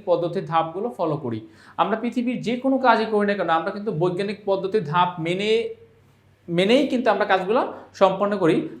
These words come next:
But আমরা আসলে টের পাই না যে আমরা এখন এখানে বৈজ্ঞানিক পদ্ধতির ধাপটা ফলো করেছি। আমি আগে তোমাদেরকে সেই ছয়টা ধাপের সাথে আগে পরিচয় করিয়ে দিই।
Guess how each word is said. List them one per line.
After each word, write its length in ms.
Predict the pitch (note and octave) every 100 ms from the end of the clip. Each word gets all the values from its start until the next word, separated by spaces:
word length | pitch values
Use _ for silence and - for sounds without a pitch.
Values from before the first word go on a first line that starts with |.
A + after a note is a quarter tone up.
| -
But 100 | D#3+
আমরা 220 | D#3+ F3+
আসলে 180 | G3+ G#3+
টের 360 | G#3 A#3 B3+ B3+
পাই 160 | A#3+ F3+
না 80 |
যে 100 | D#3+
আমরা 200 | E3 D#3+
এখন 160 | F3+ G3 - -
এখানে 380 | E3+ F#3+ B3+ C4+
বৈজ্ঞানিক 360 | D#3 E3 E3+ F3+
পদ্ধতির 400 | F3 E3 E3+ G3+
ধাপটা 400 | D#3 D#3+ - B3+ - - -
ফলো 180 | F#3 F#3
করেছি। 400 | E3+ C#3 C#3 - - -
আমি 260 | F3 G3+ B3
আগে 140 | B3+
তোমাদেরকে 540 | C4 A#3+ A#3+ A#3+ A3+
সেই 160 | F#3 G3
ছয়টা 260 | G#3 G3 G#3+
ধাপের 340 | F3 F#3+ A#3
সাথে 200 | A#3+ A#3+
আগে 120 | G#3+
পরিচয় 380 | G#3 G3+ G3 F#3+
করিয়ে 240 | F3 D#3
দিই। 220 | D3 B3+